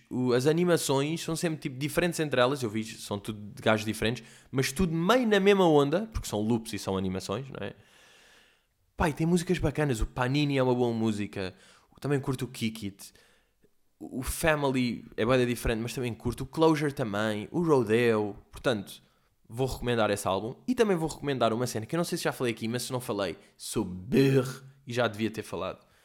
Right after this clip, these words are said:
Que são as cenas do John Oliver. As cenas do, o Last Week Tonight com o John Oliver, que é todas as semanas,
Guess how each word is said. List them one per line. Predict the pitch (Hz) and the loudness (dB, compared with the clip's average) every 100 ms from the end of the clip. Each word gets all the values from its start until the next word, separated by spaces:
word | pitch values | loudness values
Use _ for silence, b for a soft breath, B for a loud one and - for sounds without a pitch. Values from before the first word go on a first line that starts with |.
| b b b b b | b b b b b
Que | - | -6
são | - 170 | 0 2
as | 131 | 2
cenas | 135 135 127 | 2 0 0
do | 139 | 2
John | 131 135 | 4 4
Oliver. | 127 107 90 85 - _ _ _ _ _ _ _ _ _ _ _ _ _ - | 4 2 -2 -10 -14 _ _ _ _ _ _ _ _ _ _ _ _ _ -6
As | 151 | -6
cenas | - 254 190 | -2 -2 0
do, | 156 - | -2 -2
o | 156 | 2
Last | 175 208 - | 2 0 -4
Week | 151 | -4
Tonight | 139 120 - | -2 -4 -4
com | |
o | 123 | -4
John | 123 | -2
Oliver, | 110 101 95 101 | 0 -2 -2 -6
que | - | -4
é | 101 | -4
todas | - 135 135 | 0 0 0
as | 135 | -4
semanas, | 135 123 135 160 | -2 -2 -2 -6